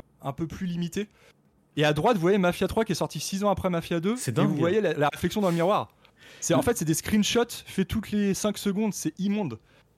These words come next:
Speaker 1: Alors, on n'a jamais compris pourquoi ils ont fait ça, les développeurs. Ils sont, ils ont, ils sont passés du, d'un, d'un jeu qui a six ans, euh,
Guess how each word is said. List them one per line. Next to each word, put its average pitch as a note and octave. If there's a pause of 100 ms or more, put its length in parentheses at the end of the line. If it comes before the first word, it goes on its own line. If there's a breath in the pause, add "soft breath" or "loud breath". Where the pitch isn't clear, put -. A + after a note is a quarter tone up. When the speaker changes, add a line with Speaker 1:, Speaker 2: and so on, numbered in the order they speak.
(160)
Speaker 1:
Alors, C#3+
on E3
n'a E3+
jamais A3+
compris A#3
pourquoi -
ils F3
ont E3
fait F3
ça, D#3+
les E3
développeurs. D3+
Ils D3
sont, D3+
ils C#3
ont, D#3
ils D3
sont D3+
passés E3
du, D3
d'un, C3+
d'un C#3+
jeu F3+
qui D3
a C3
six E3
ans, F#3
euh, B2